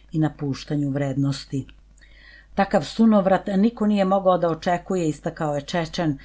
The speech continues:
navodeći da uprkos svemu Đinđićevu zaostavštinu predstavlja nada da stvari mogu biti bolje.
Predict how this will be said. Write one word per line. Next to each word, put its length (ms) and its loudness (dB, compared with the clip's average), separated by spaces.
navodeći 580 0
da 260 0
uprkos 460 -4
svemu 340 -2
Đinđićevu 600 -4
zaostavštinu 880 0
predstavlja 640 -2
nada 600 4
da 140 -4
stvari 440 0
mogu 440 0
biti 320 -8
bolje. 440 -6